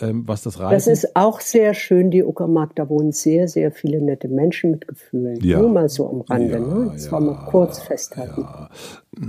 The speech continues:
Speaker 1: Ich glaube, dass ich das gar nicht so krass schlimm finden würde. Das sage ich jetzt, ähm, aus einem, äh, privilegiert, äh, bis jetzt immer gereist, wohin ich wollte. Ab zehn,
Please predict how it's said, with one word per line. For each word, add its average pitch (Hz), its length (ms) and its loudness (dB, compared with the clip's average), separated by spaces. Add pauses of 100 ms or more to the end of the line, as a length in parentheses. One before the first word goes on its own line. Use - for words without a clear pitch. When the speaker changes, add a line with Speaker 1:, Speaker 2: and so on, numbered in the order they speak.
(480)
Speaker 1:
Ich - 240 -8 (300)
glaube, 135 720 2 (1300)
dass 101 300 -2
ich - 180 -18
das - 240 -4
gar 98 200 2
nicht 104 180 2
so 107 160 -2
krass 104 560 -2
schlimm 98 320 2
finden 92 460 0
würde. 82 440 -4 (1300)
Das 90 160 -4
sage 107 200 0
ich - 120 -8
jetzt, - 340 -2 (100)
ähm, 95 360 2
aus 95 240 -4
einem, 95 400 2
äh, 98 200 -4 (440)
privilegiert, 107 1000 2
äh, 120 180 -10
bis 101 260 -6
jetzt 104 160 0
immer 107 220 0
gereist, 95 440 -2
wohin 101 200 0
ich 95 140 -8
wollte. 104 680 2 (240)
Ab - 180 -14
zehn, 110 640 -6